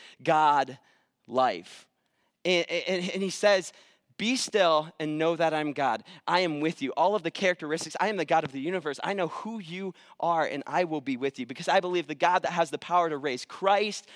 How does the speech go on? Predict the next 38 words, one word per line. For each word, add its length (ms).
from 200
the 80
dead 460
has 160
the 80
power 380
to 80
help 380
you 160
face 380
the 100
scary 580
and 180
dead 280
things 380
that 120
are 160
in 460
your 160
life. 680
And, 140
and, 180
and 160
one 160
of 60
the 100
things 220
about 240
resting 400
in, 140
I 100
think 320
we 340
blow 280
by 180
this 160
too 180
often, 460